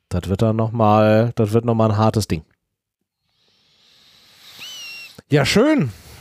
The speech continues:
Habt ihr noch weitere Themen rund um die Eintracht oder um den Fußball herum, die du besprechen willst? Etienne, du bist ja nicht so oft hier. Hast du noch andere Fußballthemen, die du auf dem Herzen hast und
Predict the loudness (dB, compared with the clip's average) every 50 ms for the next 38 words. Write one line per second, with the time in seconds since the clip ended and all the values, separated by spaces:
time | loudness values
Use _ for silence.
0 | -20 -20 -20 -20 -20 -20 -20 -6 -4 -4 -4 0 0 2 2 4 4 2 2 0
1 | 0 2 4 4 4 4 2 0 0 0 0 0 0 0 0 -2 -2 -2 -2 -2
2 | -2 -2 -2 0 0 0 0 -2 -2 -2 -2 -2 -2 -2 0 0 0 0 -2 -2
3 | 0 2 4 4 2 0 -2 -6 -8 -2 0 2 2 4 2 2 0 0 -2 -2
4 | -2 0 0 -2 -4 -4 -4 -4 -4 -4 -4 -4 -4 -2 -2 0 0 0 0 0
5 | 0 0 0 0 0 0 0 0 0 0 0 -2 -2 0 0 2 2 2 0 0
6 | 0 -2 -2 -2 -2 -2 -2 0 0 0 -2 -4 -8 -12 -12 -6 -2 0 0 0
7 | 0 0 0 0 0 0 -2 -2 -2 -2 -2 -4 -4 -6 -8 -10 _ _ _ -20
8 | -20 -20 -20 -20 -20 -20 -20 -20 -20 -8 _ 0 0 0 2 0 0 2 2 2
9 | 2 2 0 0 -2 0 2 0 0 0 0 -2 -4 -4 -4 -8 -10 -12 -12